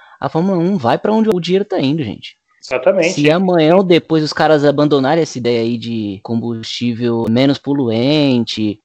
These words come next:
Speaker 1: de tacar o dane-se pra todas essas questões que a gente tá falando, mas não tem a menor dúvida que volta o V dez, volta o V doze, volta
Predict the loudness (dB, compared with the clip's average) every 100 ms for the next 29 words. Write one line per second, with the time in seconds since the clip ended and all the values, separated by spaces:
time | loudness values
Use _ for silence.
0 | -6 -4 -4 -2 -2 -2 -2 2 2 2
1 | 0 0 0 0 -2 -10 -8 -8 -6 -4
2 | -2 -4 -2 -4 -2 -8 -4 -6 -4 -8
3 | -4 -6 -2 -2 0 0 0 0 0 2
4 | 2 2 0 -2 -2 -4 -4 0 0 0
5 | -2 0 -2 -2 -6 -4 -2 0 0 -4
6 | -6 -4 -6 -6 -4 -2 -2 -6 -8 -8
7 | -2 -2 -2